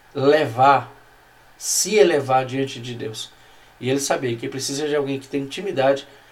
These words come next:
pra ensiná-lo o caminho, ok? Aqui tá fa-, po-, eu posso usar esse, esse ponto aqui pra falar de discipulado. É quando o, o, um homem ou uma mulher se, se entende,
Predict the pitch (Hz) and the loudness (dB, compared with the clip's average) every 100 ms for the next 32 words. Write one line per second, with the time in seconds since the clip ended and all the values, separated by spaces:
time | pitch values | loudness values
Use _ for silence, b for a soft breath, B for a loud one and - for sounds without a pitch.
0 | B - 135 135 139 131 135 139 143 123 | B 0 2 2 0 2 2 2 -2 -2
1 | 117 131 - _ _ - - 131 139 B | -8 -12 -18 _ _ -16 -8 -6 -6 B
2 | B B B - 120 - 180 180 - 160 | B B B -10 -10 -10 0 2 2 0
3 | 156 - 143 143 160 160 - 143 147 143 | -2 0 0 0 0 -2 -2 2 4 4
4 | 143 143 123 B B B 143 135 143 139 | 2 -2 -4 B B B -6 -4 -4 -2
5 | 143 131 131 143 151 139 143 143 139 135 | -2 -4 -6 -4 -2 2 4 4 0 -8
6 | 151 - 170 - 143 113 117 - b b | -6 -6 -6 -6 -2 -2 -4 -16 b b
7 | b b b 113 110 135 135 135 131 117 | b b b -14 -6 -4 -2 -2 -6 -8
8 | - 123 120 120 120 117 117 117 120 143 | -12 -8 -8 -8 -8 -10 -10 -10 -6 -4
9 | 156 147 131 120 127 - 139 - - 120 | -4 -6 -4 -4 -6 -6 -8 -10 -18 -20
10 | - 135 131 147 135 120 113 | -14 -12 -6 -2 -2 -4 -14